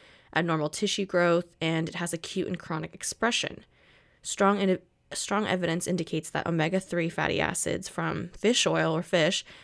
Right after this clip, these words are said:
has power anti-fla-, has powerful anti-inflammatory effect and can suppress these C R Ps.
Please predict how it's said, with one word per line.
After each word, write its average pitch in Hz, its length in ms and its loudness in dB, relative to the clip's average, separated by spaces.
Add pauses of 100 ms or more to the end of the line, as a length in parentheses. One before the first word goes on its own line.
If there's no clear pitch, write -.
(140)
has - 160 -4
power 208 520 4
anti-fla-, 190 560 -2 (160)
has 190 220 -4
powerful 196 400 0
anti-inflammatory 180 840 -2
effect 165 320 -2
and 180 80 -4
can 175 160 -2
suppress - 400 -2
these 170 160 -6
C - 240 -2
R 160 160 -2
Ps. - 680 -10